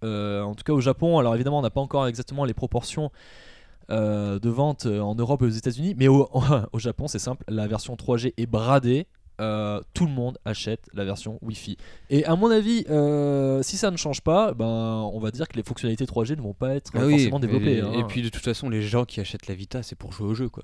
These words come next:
Speaker 2: C'est pour
Speaker 1: Ouais.
Speaker 2: jouer à des jeux beaux, des jeux, euh, qu'ils
Speaker 1: C'est
Speaker 2: ont
Speaker 1: clair.
Speaker 2: sur P S trois.
Speaker 1: C'est pas pour le télécharger sur, en trois G, un jeu de vingt mégas, euh.
Speaker 2: Ouais, c'est clair. Ou
Speaker 1: C'est
Speaker 2: pour aller sur Internet, quoi.
Speaker 1: Mais bon, qui peut le plus, peut le moins. C'est toujours, bon, même si effectivement il faut payer cinquante euros en plus. Bon, enfin,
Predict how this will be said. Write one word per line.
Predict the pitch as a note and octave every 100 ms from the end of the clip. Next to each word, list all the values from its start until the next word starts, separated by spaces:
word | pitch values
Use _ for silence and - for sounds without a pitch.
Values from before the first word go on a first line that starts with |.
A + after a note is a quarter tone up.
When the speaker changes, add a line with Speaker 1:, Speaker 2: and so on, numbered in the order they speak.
| G#2 -
Speaker 2:
C'est | -
pour | G2+
Speaker 1:
Ouais. | F#2
Speaker 2:
jouer | G#2+
à |
des | G#2+ A2+
jeux | A#2+
beaux, | B2+ C#3+ D3+ D3 C3
des | A2+ A2+
jeux, | A#2+ B2 A2+
euh, | G#2
qu'ils | A2+
Speaker 1:
C'est | A2+
Speaker 2:
ont |
Speaker 1:
clair. | C3 G2
Speaker 2:
sur | -
P | G#2+
S |
trois. | A#2
Speaker 1:
C'est |
pas | A2+
pour | A#2
le | A2+
télécharger | B2 A#2 A2+ B2+
sur, | A#2
en | A2+
trois | E2+ A#2+
G, | A#2 C#3+
un | A2+
jeu | B2
de |
vingt | A2 A#2
mégas, | A2 C3 C#3+ C#3+
euh. | A2+ G#2 G2+
Speaker 2:
Ouais, | D3 B2+
c'est | A2+
clair. | - A#2+ B2 - - - - - - - - -
Ou | C#3+
Speaker 1:
C'est | C3+
Speaker 2:
pour | B2+
aller | A#2
sur | C#3
Internet, | B2+ B2+ A#2 -
quoi. |
Speaker 1:
Mais | G3
bon, | C#4 A#3
qui | -
peut | - A#3
le | A3+
plus, | - G3+ A3+
peut | - E3+
le | A3
moins. | C4+ D4 B3
C'est | C#3+ C#3
toujours, | D3+ D#3 C#3+
bon, | C3+ B2+ C#3+ C#3 C#3+ C3 B2
même | A#2+ D3+
si | D#3 C3
effectivement | B2+ C3 D#3
il |
faut | D3+
payer | C#3
cinquante | C3+ A#2+ B2
euros | C3
en | G#2
plus. | - -
Bon, |
enfin, | -